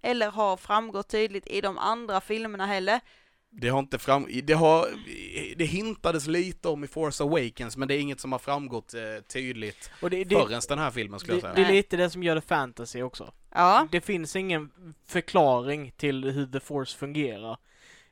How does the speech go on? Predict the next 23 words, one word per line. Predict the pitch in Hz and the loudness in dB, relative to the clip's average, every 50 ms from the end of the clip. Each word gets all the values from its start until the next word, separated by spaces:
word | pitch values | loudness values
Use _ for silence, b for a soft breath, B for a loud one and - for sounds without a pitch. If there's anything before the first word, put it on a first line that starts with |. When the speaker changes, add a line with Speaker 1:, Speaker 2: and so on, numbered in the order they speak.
| b b | b b
Speaker 3:
Jedis | - 151 160 175 170 165 165 156 151 | -4 2 4 6 6 8 8 6 6
kan | - 175 147 | 4 -2 0
tappa | - 156 143 139 131 - - | 4 4 4 4 4 2 0
in | 156 170 180 180 | 2 2 0 0
till | 165 - 180 175 | 0 2 4 4
det, | 165 165 | 4 2
Sith | 160 - - 139 139 - | 2 2 0 0 0 -2
kan | - - 151 143 | -4 -6 -6 -2
tappa | - 147 139 - - 156 | 0 0 0 0 0 -2
in | 151 143 143 | -2 -2 -4
till | - 156 147 143 139 131 | -4 -2 -2 0 0 0
det | 131 131 131 | 0 0 0
och | 135 135 | 0 0
de | 139 135 | -2 -4
kan | - 143 139 | -6 -4 -2
använda | 143 143 147 139 139 131 127 | -2 -2 -2 -2 -2 -2 -4
det | 123 - | -6 -4
på | - | -2
olika | - 208 196 - - - 131 | -2 -2 -2 -4 -6 -8 -6
sätt. | - - 185 156 147 - - - - B B B B B B | 0 2 4 4 2 2 -4 -20 -20 B B B B B B
Du | B 147 | B -4
har | 139 135 147 143 135 135 135 135 135 143 | 0 2 4 4 4 4 2 0 -2 -2
liksom | 139 135 127 - 139 131 127 127 123 120 | -4 -6 -4 -4 -4 -4 -4 -6 -10 -16